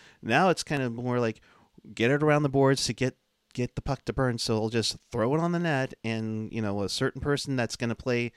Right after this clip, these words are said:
the only game playing tomorrow at the Cotton Bowl would tip those pucks. Um,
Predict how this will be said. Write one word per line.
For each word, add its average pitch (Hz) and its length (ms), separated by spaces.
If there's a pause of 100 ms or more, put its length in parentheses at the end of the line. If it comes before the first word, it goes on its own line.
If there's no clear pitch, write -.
(400)
the 127 120
only 131 220
game 135 320
playing 131 320
tomorrow 123 420
at 110 80
the - 60
Cotton 147 380
Bowl 107 320 (320)
would 120 120
tip - 220
those 110 180
pucks. - 540 (540)
Um, 90 560